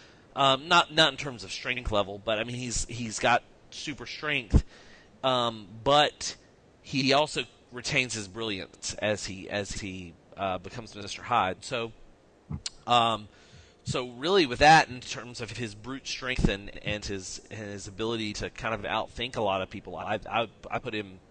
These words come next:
pretty high on this list. Skinless Man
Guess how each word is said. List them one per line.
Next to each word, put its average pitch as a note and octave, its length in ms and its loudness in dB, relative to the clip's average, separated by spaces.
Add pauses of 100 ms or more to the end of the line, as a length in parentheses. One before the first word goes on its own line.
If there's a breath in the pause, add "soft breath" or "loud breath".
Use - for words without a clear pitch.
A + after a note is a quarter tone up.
(260)
pretty A2+ 240 -10
high G#2 200 -2
on F#2+ 120 -6
this F#2 200 -10
list. F#2+ 440 0 (460 loud breath)
Skinless A3 580 2
Man A3+ 400 4